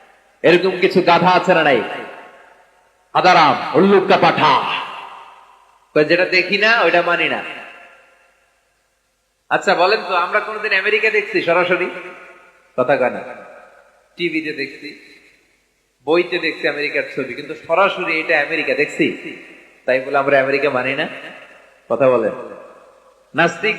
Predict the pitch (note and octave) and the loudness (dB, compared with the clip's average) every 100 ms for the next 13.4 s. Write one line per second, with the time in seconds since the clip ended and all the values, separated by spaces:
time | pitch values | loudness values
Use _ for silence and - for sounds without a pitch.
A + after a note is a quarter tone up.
0 | F#3 F#3+ F#3+ F#3+ F#3 F#3+ F#3+ F3 D3+ E3+ | 0 0 0 -4 -4 -2 0 0 2 2
1 | E3+ F3 G3+ G3 G3 G3+ G#3 G#3 F3+ B2 | 2 2 2 0 0 -2 0 4 4 4
2 | G2 - - - - - - - - _ | 0 -4 -10 -14 -18 -20 -20 -20 -20 _
3 | _ _ _ _ _ C#3+ C3+ D3+ - B2 | _ _ _ _ _ -2 2 0 2 0
4 | A#2+ B2+ D3 C3+ - E3 D#3+ B2 F#2 F#2 | 2 4 2 2 2 4 4 4 2 -6
5 | - - - - - - - C#3 E3 D3 | -10 -16 -18 -20 -20 -20 -8 -4 -4 -6
6 | C#3 G3+ G3 F3+ F3+ F3 E3 D#3 C3+ D3+ | -8 -4 -4 0 2 2 2 2 0 -4
7 | - F3 F3 D#3 E3+ - D3+ D#3+ E3 D3+ | -4 -4 -2 0 0 4 4 4 4 2
8 | C3+ D#3 - E3+ E3+ D3 E3 F#3 G#3+ C4 | 4 2 2 0 2 2 2 4 2 0
9 | C#4+ - - - - - - - - B3+ | -6 -12 -14 -18 -20 -20 -20 -6 4 6
10 | F4 F#4 F4+ F4 E4+ E4 D#4 D4 C#4 C4 | 6 4 2 4 2 2 4 2 4 4
11 | G#3 E3 - - - D#4 D4+ C#4+ A#3 C#4+ | 4 4 0 0 4 4 4 2 0 0
12 | A#3+ A#3 A#3 A3+ F#3 C#3+ A#2+ - - - | 2 2 4 4 6 4 0 -4 -10 -14
13 | - - - | -18 -10 -4